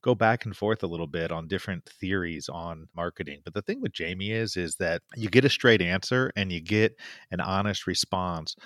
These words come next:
on, uh, his philosophies and the philosophies as they relate to the franchise industry. And, you know, I think one thing that this interview, uh, proves out is there's just no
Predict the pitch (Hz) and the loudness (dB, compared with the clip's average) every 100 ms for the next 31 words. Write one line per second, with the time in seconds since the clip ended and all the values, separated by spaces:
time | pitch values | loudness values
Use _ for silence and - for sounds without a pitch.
0 | - - 98 92 85 87 92 85 82 - | -20 -12 -6 -2 -2 -4 -6 -6 -4 2
1 | 165 - 104 85 82 - 85 82 - 82 | 2 2 2 2 2 -2 -6 -6 -6 -10
2 | - 87 90 92 - 82 85 80 87 80 | -8 -2 0 0 -2 -8 -8 -6 -8 -6
3 | 85 82 78 85 82 78 _ - - - | -6 -6 -4 -4 -4 -8 _ -20 -20 -12
4 | 82 - 90 80 80 80 78 76 - - | -10 -8 -8 -8 -6 -6 -6 -8 -14 -10
5 | 95 85 80 78 78 85 82 - - - | -8 -6 -6 -8 -8 -8 -12 -18 -18 -2
6 | 127 110 117 117 147 - 117 104 113 101 | 2 2 2 0 0 0 -2 0 -2 0
7 | 82 107 - 92 85 90 87 85 - 90 | 2 2 2 -4 -4 -4 -4 -6 -10 -12
8 | 80 - 87 110 117 107 87 - - 123 | -10 -6 -4 0 2 2 -2 -6 -4 -4
9 | 117 - 185 - 131 123 110 98 | -2 -2 -2 -2 -2 -2 -2 -6